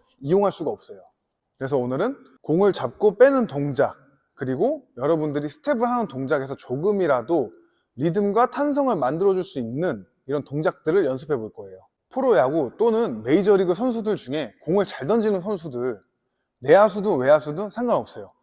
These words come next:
유심히 슬로우 모션으로 보시면 공을 잡고 이렇게 옆으로 빼지 않아요. 요즘에는 공을 밑으로 빼요. 그럼 이 밑으로 빼는 것 자체만으로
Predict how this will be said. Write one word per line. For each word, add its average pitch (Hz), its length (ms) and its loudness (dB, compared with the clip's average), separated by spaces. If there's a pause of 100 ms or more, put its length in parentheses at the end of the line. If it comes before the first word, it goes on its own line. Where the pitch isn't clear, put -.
(280)
유심히 180 600 0
슬로우 254 280 0
모션으로 196 340 -2
보시면 156 580 -8
공을 202 300 4
잡고 - 580 0 (540)
이렇게 147 340 -6
옆으로 196 420 0
빼지 190 220 2
않아요. 104 320 -6 (300)
요즘에는 143 600 -4 (240)
공을 160 400 -2 (280)
밑으로 160 480 0
빼요. 98 320 -8 (800)
그럼 123 240 -6
이 143 120 -4
밑으로 160 480 0
빼는 285 220 6
것 226 80 0
자체만으로 143 840 -4